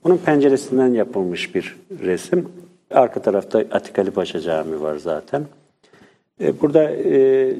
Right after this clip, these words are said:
çocuklar var, kadınlar var, e, insanlar var. Mesela,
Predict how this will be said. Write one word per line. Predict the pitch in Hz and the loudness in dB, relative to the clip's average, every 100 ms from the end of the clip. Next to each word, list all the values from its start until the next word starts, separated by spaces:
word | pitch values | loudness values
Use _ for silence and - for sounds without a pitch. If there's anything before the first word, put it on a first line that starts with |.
| - | -2
çocuklar | 143 131 - 139 | -2 -2 2 4
var, | 135 135 135 | 6 2 0
kadınlar | - 123 131 135 131 | -2 0 2 2 2
var, | 127 131 131 - - - | 2 2 2 -4 -8 -4
e, | 143 123 123 123 123 123 113 | 0 2 0 -4 -12 -8 -2
insanlar | 120 113 135 127 131 | -2 0 0 2 2
var. | 127 131 131 - - _ _ _ _ _ | 4 2 2 -6 -20 _ _ _ _ _
Mesela, | 120 127 123 127 123 | -2 2 4 4 2